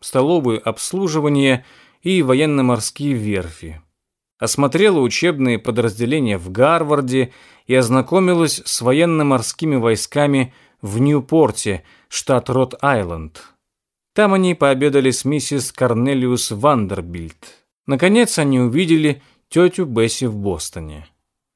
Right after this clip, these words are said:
Герцог и герцогиня выбрали время специально –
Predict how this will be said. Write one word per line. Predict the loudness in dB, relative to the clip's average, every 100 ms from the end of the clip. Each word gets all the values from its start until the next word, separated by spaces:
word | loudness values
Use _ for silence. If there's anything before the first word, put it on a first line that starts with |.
| _ _ _ _ _ _
Герцог | 0 2 2 -2 -2 -2
и | -4
герцогиня | 2 2 2 0 0 2 2 4
выбрали | 4 4 2 2
время | 2 2 2
специально – | -2 -4 -4 -2 0 0 0 -6 -10 -16